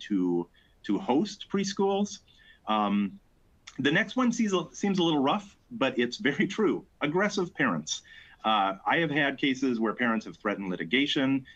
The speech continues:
have served subpoenas on our teachers seeking documents or testimony. Um,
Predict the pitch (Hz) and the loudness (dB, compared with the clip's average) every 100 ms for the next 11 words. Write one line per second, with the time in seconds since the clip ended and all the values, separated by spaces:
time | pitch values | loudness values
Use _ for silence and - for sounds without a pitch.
0 | _ 92 - 110 104 - - - - 151 | _ -10 -4 -2 -2 -4 -8 -6 -2 0
1 | 143 135 254 101 98 87 - 151 - 139 | 2 0 -2 -2 0 -2 -2 -2 0 0
2 | 131 127 - 107 90 87 110 127 120 117 | 0 -2 -4 -4 -4 0 -2 0 2 2
3 | 113 - - 120 - 110 107 104 101 98 | -2 -6 -6 -6 -2 0 2 0 -2 -6
4 | - - _ _ 98 92 90 90 | -20 -20 _ _ 0 0 0 -4